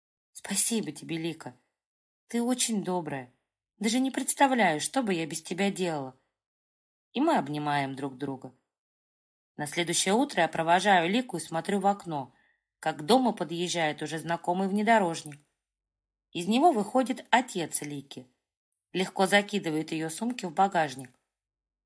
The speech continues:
Но прежде чем сесть в машину, останавливается, поднимает взгляд.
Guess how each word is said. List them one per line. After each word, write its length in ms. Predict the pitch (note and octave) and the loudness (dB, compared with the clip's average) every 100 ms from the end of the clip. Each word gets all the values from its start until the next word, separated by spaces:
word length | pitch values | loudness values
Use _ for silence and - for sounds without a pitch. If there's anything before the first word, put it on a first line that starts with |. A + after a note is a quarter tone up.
| _ _ - | _ _ -8
Но 300 | E3 D#3+ D#3 | 0 0 0
прежде 440 | - E3+ D#3+ D#3 | -2 -4 -4 -6
чем 260 | D3+ E3 D#3 | -6 -6 -4
сесть 420 | - B3 C#4 - | -2 -2 -2 -4
в 20 | |
машину, 500 | D#3+ D#3 - D#3 C3 | -6 -4 -4 -6 -6
останавливается, 1160 | C3 - C#3+ D3 G3 G#3 F3+ D3 C3+ - B2+ B2 _ _ _ _ _ _ - | -6 -4 -2 2 2 2 -2 -4 -10 -12 -14 -16 _ _ _ _ _ _ -8
поднимает 500 | F#3+ G3 G#3 G3+ G3 | -2 0 2 2 0
взгляд. 400 | G3 D#3+ D3+ | -4 -4 -6